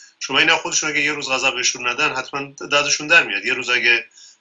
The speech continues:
اون زندگی همچنانی که دارن، اگه ازشون بگیری، دیگه از این حرفا، این چ-، این مزخرفات رو تحویل مردم نمیدن که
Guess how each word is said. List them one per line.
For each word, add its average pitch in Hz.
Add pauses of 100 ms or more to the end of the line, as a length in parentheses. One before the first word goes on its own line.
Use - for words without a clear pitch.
(120)
اون 143
زندگی 123
همچنانی 123
که 127
دارن، 117
اگه 117
ازشون 120
بگیری، 123 (520)
دیگه 131
از 156
این 160
حرفا، 139
این 139
چ-، -
این 139
مزخرفات 131
رو 143
تحویل 139
مردم 135
نمیدن 101
که 110